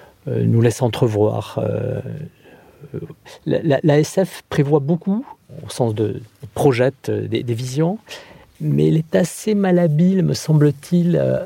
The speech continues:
à, à décrypter, euh, les mouvements fondés sur, euh, la bienveillance, l'entraide, euh, les choses qu'on peut voir justement dans l'émergence des tiers-lieux.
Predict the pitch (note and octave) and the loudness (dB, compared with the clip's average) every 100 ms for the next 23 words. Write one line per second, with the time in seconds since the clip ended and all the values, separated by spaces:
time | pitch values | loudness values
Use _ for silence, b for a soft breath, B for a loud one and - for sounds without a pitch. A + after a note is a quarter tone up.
0 | - C3+ C#3 - C3 A#2+ C#3 - - - | -4 -2 -2 -2 -4 0 0 0 -12 -6
1 | - C#3+ C#3+ C3 A#2 A#2 A#2 A2+ G#2+ B | 2 4 4 2 0 0 -2 -4 -8 B
2 | B B B - - B2 B2+ C#3+ C3+ C#3+ | B B B -4 0 0 2 4 4 4
3 | D3+ - C3+ B2+ C3+ - A#2+ B2 B2 A#2+ | 0 -2 -2 0 -2 -4 -4 -2 0 0
4 | B2 B2 B2 B2 B2 B2+ - - A#2+ A2 | 0 2 4 4 2 0 -4 -6 -6 -6
5 | - - A#2 A#2 A#2+ A#2+ A#2+ - - B | -6 0 2 2 -2 -4 -6 -8 -14 B
6 | B B _ A2+ - B2 - A#2 - A2+ | B B _ -8 -2 -2 0 -2 0 -2
7 | G#2+ A#2 A#2+ - G#2+ C3 - D#3+ D3+ A#2 | 0 2 0 -2 -4 -2 2 2 0 -2
8 | A#2 - B2 A2 G#2+ A2+ G2+ G#2+ | -4 -4 -4 -6 -4 -4 -4 -6